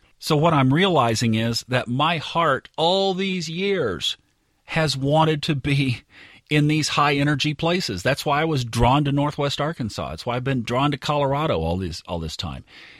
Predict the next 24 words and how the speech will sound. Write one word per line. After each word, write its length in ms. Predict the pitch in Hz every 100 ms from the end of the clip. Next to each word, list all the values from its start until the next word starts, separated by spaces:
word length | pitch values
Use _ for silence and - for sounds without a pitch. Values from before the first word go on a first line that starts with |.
| -
It's 180 | 123
why 160 | 147 135
Mount 320 | 131 135 -
Shasta 540 | - 151 156 165 - 90
just 280 | 98 95
was 200 | 104 87
like, 220 | 95 80 - - - -
shook. 760 | - - - - - - - -
I 60 | -
mean, 220 | 107 107
just 260 | 110 - 120
drew 260 | 117 139
me 220 | 147 131 127
in 320 | 143 131 - - - _ _ _ - 120
directly, 720 | 123 107 165 - 98 60 - -
direct 480 | 117 120 147 170 -
connection 520 | - 147 135 - 110
with 140 | 87 87
that 200 | 80 -
place. 340 | 71 64 - - - - -
Sedona, 580 | - 143 135 151 135 82
the 120 | 92
same 320 | - 117 107
thing. 340 | 123 120 58